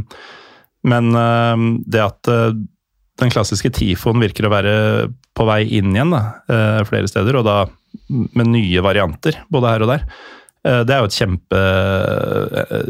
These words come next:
kjempebra tegn for det som foregår nå. Det står veldig i stil med det vi har snakket om også, at det virker som det er flere som både går på kamp, men som spesielt vil være med på stemningsdelen,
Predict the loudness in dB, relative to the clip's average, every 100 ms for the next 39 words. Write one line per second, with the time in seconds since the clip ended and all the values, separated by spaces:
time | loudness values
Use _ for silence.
0 | -6 -4 -2 0 -2 -6 _ -2 2 2
1 | 0 0 0 -2 -4 -4 0 0 0 0
2 | 0 0 0 2 2 2 2 0 -4 -12
3 | -12 -18 -8 -2 0 2 0 -2 0 2
4 | 2 2 0 0 -4 -2 -2 0 -2 -2
5 | -4 0 0 -2 -4 -2 0 0 0 0
6 | 0 0 0 -2 -6 -20 -20 _ _ 0
7 | 2 2 0 0 -2 0 0 2 2 0
8 | _ -8 -4 -2 0 0 -2 -2 0 2
9 | 2 2 0 0 0 -2 0 0 0 -4
10 | -4 0 0 0 0 0 0 0